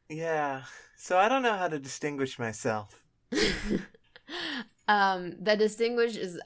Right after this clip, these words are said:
Speaker 2: I'm doing it now too. So it's
Speaker 1: <laughs> I think, I think, and you know, I think this is, you know, maybe a little late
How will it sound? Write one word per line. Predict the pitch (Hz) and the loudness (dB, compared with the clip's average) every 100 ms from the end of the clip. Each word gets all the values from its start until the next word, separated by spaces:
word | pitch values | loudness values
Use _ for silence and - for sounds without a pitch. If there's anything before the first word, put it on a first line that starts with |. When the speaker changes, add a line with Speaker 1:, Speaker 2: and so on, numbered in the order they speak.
| _ | _
Speaker 2:
I'm | 196 190 196 | 2 4 2
doing | 185 185 180 | -4 -4 -4
it | 180 180 | -6 -4
now | 175 170 | -4 -4
too. | 170 185 165 151 170 _ _ | -6 -8 -8 -8 -14 _ _
So | - 185 160 | -10 -8 -6
it's | 156 170 - | -10 -10 -10
Speaker 1:
<laughs> | 180 - 508 - 508 480 480 539 - - _ - - - - | -8 6 6 8 6 8 8 8 4 -20 _ -20 -16 -14 -2
I | 202 | 0
think, | 202 311 330 - - _ _ _ _ _ | 2 0 0 -10 -20 _ _ _ _ _
I | 165 | -10
think, | - 247 277 - - _ _ _ | 0 0 0 -8 -18 _ _ _
and | 175 180 - | -2 -2 -6
you | 175 | -2
know, | 170 | 2
I | 165 | 2
think | 165 202 202 - 127 - - - - _ - - | 0 -4 -6 -12 -16 -16 -20 -20 -20 _ -20 -20
this | - 127 147 143 | -16 -10 -8 -8
is, | 147 143 | -10 -4
you | 147 | -2
know, | 139 | 0
maybe | 143 143 143 | 2 2 2
a | |
little | 139 143 139 | 2 2 4
late | 135 139 139 | 4 4 0